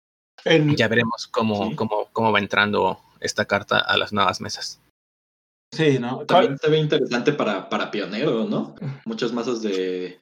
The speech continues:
Speaker 3: de Pionero últimamente han sido, pues, muchas criaturas que suelen ser bastante endebles, entonces puede que vea su lugar en Pioneer.
Speaker 2: Sí.
Speaker 1: Muy bien.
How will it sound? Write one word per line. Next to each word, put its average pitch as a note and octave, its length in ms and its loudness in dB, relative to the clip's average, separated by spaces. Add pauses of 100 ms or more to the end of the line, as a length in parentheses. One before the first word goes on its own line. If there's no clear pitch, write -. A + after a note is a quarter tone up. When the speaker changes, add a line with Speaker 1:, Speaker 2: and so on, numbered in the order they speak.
Speaker 3:
de G#2+ 100 -8
Pionero G#2+ 520 -2
últimamente G#2+ 640 -2
han G#2 100 -6
sido, G2+ 400 -10 (380)
pues, A#2 300 -14
muchas C3+ 640 -2 (240)
criaturas C3 460 2
que A#2 100 -2
suelen A#2+ 260 0
ser A#2 140 -4
bastante A2+ 400 -2
endebles, G2+ 500 -2
entonces G2+ 460 -8
puede G#2+ 300 -8
que F2+ 380 -12 (140)
vea A2+ 280 2
su A#2 120 -4
lugar F#2+ 280 -4
en F#2+ 100 -8
Pioneer. F#2 460 -8 (400)
Speaker 2:
Sí. - 320 2 (1200)
Speaker 1:
Muy D3 160 4
bien. C3 220 2